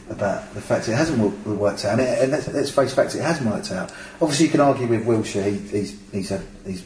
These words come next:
suffered really bad luck with injuries, and, and it's curtailed his career, um, 'cause he, he can be a great player. And it would have been interesting to see how our season turned out if he'd have played thirty-eight league games at, at, at the peak of his powers.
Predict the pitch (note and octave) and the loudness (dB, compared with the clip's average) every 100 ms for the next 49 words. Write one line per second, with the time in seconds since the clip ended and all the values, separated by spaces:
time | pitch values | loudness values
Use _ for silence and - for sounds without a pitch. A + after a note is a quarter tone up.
0 | - G2+ F2+ E2+ F2+ G2 F#2 F2 E2+ E2 | -10 -8 -8 -8 -4 -2 -2 -4 -6 -8
1 | E2 - E2+ E2 - C#2+ - - - E2+ | -8 -10 -10 -10 -12 -14 -14 -14 -12 -12
2 | - - - - - - - - - - | -14 -18 -18 -18 -18 -16 -18 -18 -18 -20
3 | - B2+ C3 - - C3+ - C3+ B2+ A#2 | 2 4 4 0 2 2 4 2 2 0
4 | - D3+ F#3+ C3+ - - - C3 C3 C3 | -4 2 2 2 -4 -6 0 4 4 4
5 | B2+ A#2+ - B2+ C3+ C3+ C3+ C#3+ C#3 C#3 | 2 -2 -6 -2 2 2 4 2 0 -2
6 | D#3 B2 G#2 A#2+ A2+ D#3 E3 F2+ A#2+ C3+ | 0 2 2 2 2 0 0 2 4 6
7 | D#3 C#3 C#3 C#3 B2+ - A#2 B2+ A#2 A2+ | 6 4 4 2 0 -4 -2 0 4 4
8 | G#2+ A#2 G#2+ G#2+ G#2+ A2 A2 G2+ F#2+ - | 4 0 -2 -2 2 4 4 2 0 -8
9 | - - - C3 - G#2 - G#2+ G2 - | -18 -10 0 0 2 0 2 2 2 4
10 | G#2+ G#2 G#2 B2+ B2 F#2+ E2+ - - F2+ | 4 4 2 2 2 0 -6 -8 -4 -4
11 | G2 - - G#2 - G#2 F#2 G2 B2 A#2+ | -4 -8 -6 -4 -2 -4 -2 -4 -2 -2
12 | E2+ - | -2 -8